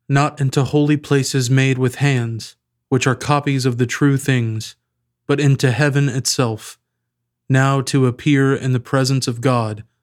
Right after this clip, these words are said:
on our behalf. Let us humbly confess our sins to Almighty God. Almighty and most merciful Father, we have erred and strayed from your ways like lost sheep.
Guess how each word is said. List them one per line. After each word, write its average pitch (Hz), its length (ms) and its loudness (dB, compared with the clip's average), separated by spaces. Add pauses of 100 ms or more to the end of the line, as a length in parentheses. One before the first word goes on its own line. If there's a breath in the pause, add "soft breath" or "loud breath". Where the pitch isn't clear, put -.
(160)
on 131 140 -2
our 127 160 2
behalf. 117 680 -2 (1700)
Let 131 120 2
us 127 140 0
humbly 139 280 2
confess 127 420 -2
our 117 120 -2
sins 127 520 0
to 131 140 0
Almighty 120 380 0
God. 107 340 -4 (1300)
Almighty 123 680 0 (180)
and 123 140 -2
most 117 220 -4
merciful 120 480 0
Father, 110 560 -4 (520)
we 120 120 -2
have 120 200 -2
erred 139 300 4
and 127 140 0
strayed 127 420 -2
from 123 180 -2
your 120 140 2
ways 120 400 0
like 113 220 -4
lost 113 340 -4
sheep. - 380 -4